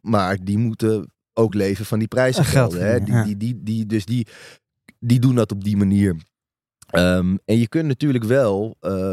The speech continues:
Speaker 1: B-wedstrijden en C-wedstrijden als training gebruiken.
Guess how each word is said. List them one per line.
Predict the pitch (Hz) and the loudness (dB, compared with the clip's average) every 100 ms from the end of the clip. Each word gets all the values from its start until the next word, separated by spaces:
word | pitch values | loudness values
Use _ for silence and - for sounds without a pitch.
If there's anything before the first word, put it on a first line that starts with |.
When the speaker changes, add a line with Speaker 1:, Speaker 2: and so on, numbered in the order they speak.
| 95 | 0
Speaker 1:
B-wedstrijden | 98 117 110 101 - 98 92 95 | 2 2 2 -2 -4 -4 -2 -2
en | 98 | -2
C-wedstrijden | - 110 110 95 - 98 92 90 | 0 0 0 -2 -2 -2 -2 -2
als | 95 - | -6 -2
training | 110 123 117 - | 0 2 0 -2
gebruiken. | 85 85 82 76 104 | -4 -2 -2 -2 -4